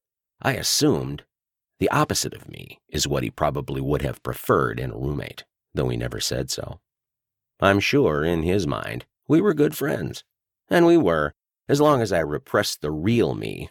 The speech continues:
which I did, f-, well, for the first few weeks at least. Tucked away in a teeny brain wrinkle at the base of my skull was a tiny condemning voice that murmured,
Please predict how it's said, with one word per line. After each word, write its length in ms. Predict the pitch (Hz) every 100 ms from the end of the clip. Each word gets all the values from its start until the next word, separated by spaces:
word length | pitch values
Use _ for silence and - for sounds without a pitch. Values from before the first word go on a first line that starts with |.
| _
which 280 | - 67 -
I 140 | 50
did, 440 | 50 50 50 135 131 _ _ _ _ _ _ _ -
f-, 160 | -
well, 220 | - 110 95
for 140 | 85
the 80 | 78
first 360 | - 87 -
few 220 | - 98 71
weeks 320 | 78 80 -
at 140 | -
least. 400 | 50 - - - _ _ _ _ _ _ _ _ _
Tucked 300 | - 151 143
away 460 | 160 113 87 85 90
in 200 | - 65
a 80 | 57
teeny 400 | - 85 98 127
brain 380 | 95 107 107 78
wrinkle 500 | 62 55 58 62 -
at 140 | - -
the 80 |
base 340 | 58 71 80 -
of 100 | 117
my 260 | 113 117
skull 640 | 120 - 90 87 53 - -
was 200 | - 76
a 100 | 64
tiny 640 | 62 - 76 80 - 62 -
condemning 640 | - 90 - - 104 110
voice 460 | 98 95 85 64 -
that 180 | 80 -
murmured, 540 | 92 95 90 76 -